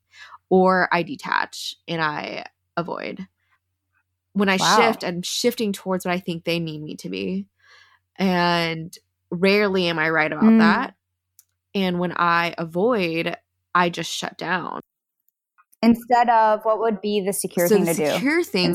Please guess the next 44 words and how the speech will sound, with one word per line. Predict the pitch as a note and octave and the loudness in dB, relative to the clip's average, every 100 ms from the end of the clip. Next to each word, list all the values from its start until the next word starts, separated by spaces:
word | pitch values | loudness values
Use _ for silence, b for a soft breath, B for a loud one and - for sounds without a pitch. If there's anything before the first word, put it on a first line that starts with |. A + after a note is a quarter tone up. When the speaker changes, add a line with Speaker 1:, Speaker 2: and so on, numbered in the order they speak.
| F3 | 2
Speaker 2:
instead | F3 | 0
Speaker 1:
me | E3+ | 0
Speaker 2:
of | |
Speaker 1:
to | F3 | 0
Speaker 2:
those | - | 0
two | E3+ | 0
Speaker 1:
do | F3 F3 | 2 2
is | |
Speaker 2:
things? | - F#3 | 2 2
Speaker 1:
instead | F#3+ - D4 | 0 0 0
of | D#4 B3 | 0 0
shifting. | - - - G#3 - - G#3 G3+ G3+ G3 B B B | -4 -2 0 0 -2 -4 -2 0 -2 -4 B B B
So | A#3 G#3+ G#3 | 6 6 4
here's | A#3+ B3 | 0 0
a | B3 | -2
good | F3+ | -4
example | E3+ - F3+ A#2 | -6 -10 -6 -2
is | C#3 F3+ | 0 -2
one | - F3 F#3+ A#3+ C4 | -2 0 2 0 -4
type | - F#3+ F#3+ | -6 -4 -2
of | F#3+ F3+ F#3+ - | -2 -4 -6 -2
guy | E3+ E3+ F3 | 0 2 0
that | F3+ | -4
I'm | F3+ | -2
generally | A3 G#3 G3 G3 | -2 -2 -2 -2
pretty | F#3+ G3 F3+ | -2 -6 -6
interested | - F#3 F3 F3 | -8 -8 -6 -2
in | F3 F3 | -2 -2
is | - F3 F3 D#3+ - | -2 0 0 -2 -12
someone | - F#3+ F#3 F#3 | -4 0 2 2
who | F3+ F#3 E3+ E3+ E3+ - | 0 0 2 2 0 0
is | F#3 F3+ | 0 2
more | F#3 G3 - | 2 2 -2
intellectual, | - G3 F3+ D#3+ - F3+ E3+ E3 E3 - | -4 -2 0 0 -2 -2 2 2 2 0
and | E3 E3 D#3+ - _ - | -4 -4 -4 -8 _ -2
there's | F#3 F#3 | 0 0
a | D#3+ - _ _ - | -2 -8 _ _ -20
part | - F#3 F3+ | 0 2 2
of | F3+ | -2
me | F3 E3+ E3 - | -4 -2 -2 -4
from | - - E3 D#3+ D#3 D#3+ - | -6 -2 0 0 -4 -8 -8
past | - E3 - | -2 -2 0
childhood | E3+ F3 D#3+ | -4 -4 -6
stuff | - E3 | 0 0